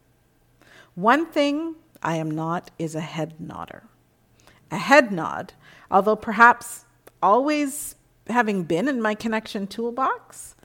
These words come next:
does not portray the kind of warmth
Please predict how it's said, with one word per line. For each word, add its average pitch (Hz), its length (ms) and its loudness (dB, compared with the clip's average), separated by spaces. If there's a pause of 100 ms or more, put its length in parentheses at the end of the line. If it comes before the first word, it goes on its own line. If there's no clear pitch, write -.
(320)
does 226 240 2
not 269 440 2
portray 208 720 4
the 196 140 -2
kind 170 460 -4
of 156 220 -4
warmth 170 720 -8